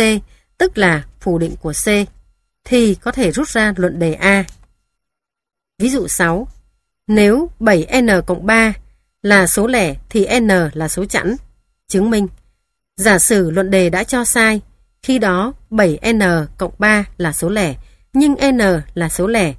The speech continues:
vì N lẻ nên N bằng hai K trừ một. Với K là số tự nhiên nào đó. Khi đó bảy N cộng K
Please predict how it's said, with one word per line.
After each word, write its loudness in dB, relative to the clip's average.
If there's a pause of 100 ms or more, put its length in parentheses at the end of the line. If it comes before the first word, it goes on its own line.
(300)
vì 2
N 0
lẻ 0 (220)
nên 2 (140)
N 2 (240)
bằng -2 (260)
hai 0
K -2
trừ 0
một. -4 (680)
Với 2
K -10 (320)
là -2
số -2
tự -4
nhiên 0
nào -2
đó. -6 (520)
Khi 0
đó 0 (120)
bảy 0
N 2 (260)
cộng -6
K -6